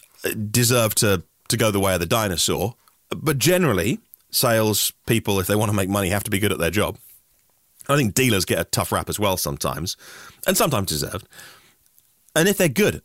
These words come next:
they'll walk out, "Hey, how are you? Just a reminder, we've got some restrooms. If you want, no worries. We've got a coffee machine. Feel free.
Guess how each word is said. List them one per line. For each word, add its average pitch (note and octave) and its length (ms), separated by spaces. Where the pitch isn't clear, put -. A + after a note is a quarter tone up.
they'll B2 180
walk B2 280
out, G2+ 260
"Hey, G#3 460
how D#3 160
are G#3+ 180
you? A2 220
Just - 200
a E3+ 40
reminder, D3 460
we've B2 100
got C3+ 100
some B2 140
restrooms. C3+ 720
If - 120
you B2+ 80
want, C3 180
no C3+ 160
worries. B2+ 320
We've B2 60
got C3+ 80
a A2+ 40
coffee B2+ 280
machine. A#2 340
Feel D#3+ 220
free. D3+ 360